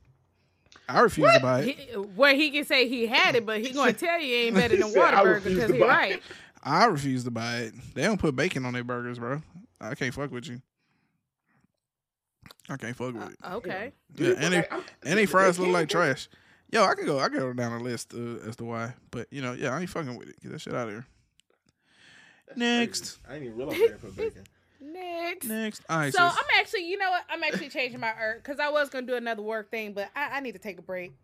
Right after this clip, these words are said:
Speaker 3: Work, work, work's taking up too much of my time.
Speaker 1: Okay. All right.
Speaker 3: <clears throat> So I just
Speaker 2: Hmm.
Speaker 3: kinda came across another one. So my irk is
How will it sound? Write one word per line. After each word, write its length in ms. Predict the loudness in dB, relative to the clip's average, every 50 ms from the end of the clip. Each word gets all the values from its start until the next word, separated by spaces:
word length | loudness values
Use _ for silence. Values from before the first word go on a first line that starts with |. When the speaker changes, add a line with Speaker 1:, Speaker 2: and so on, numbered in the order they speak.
| _ _ _ -14
Speaker 3:
Work, 280 | -8 -6 -6 -6 -6 -8
work, 280 | -8 -8 -8 -8 -10 -12 _ -16
work's 360 | -12 -12 -12 -12 -14 -16 -14
taking 320 | -10 -10 -10 -10 -10 -12 -12
up 140 | -14 -14 -14
too 100 | -14 -14
much 220 | -14 -14 -16 _ _ _ _
of 140 | -14 -14 -14 -14
my 80 | -16
time. 320 | -16 -14 -14 -14 -14 -16 -18 -20 -20 -10 _ -4
Speaker 1:
Okay. 260 | -2 -2 -2 -4 -6 -6 _ -6
All 100 | -2 0
right. 300 | 0 2 0 0 -2 -4
Speaker 3:
<clears throat> 0 |
So 100 | -2 0
I 140 | 0 0 0
just 140 | 0 -2 -2
Speaker 2:
Hmm. 60 | 0
Speaker 3:
kinda 140 | 0 0 -2
came 180 | -4 -6 -6 -6
across 320 | -6 -4 -4 -4 -4 -4
another 300 | -8 -8 -6 -6 -6 -8
one. 240 | -10 -14 -14 -16 -18 _ _ _ _ _ _ _ _ _ _ -20 -20 _ _
So 760 | -20 -4 0 0 2 4 4 4 6 6 6 4 2 -2 -8 -12 _ _ _ _ _ _ _ _
my 200 | -8 -4 -2 0 0 0 -2 -4 -4
irk 320 | -2 0 0 -2 -4 -8 -8
is 760 | -4 0 0 2 2 2 0 -2 -4 -6 -6 -8 -10 -12 -16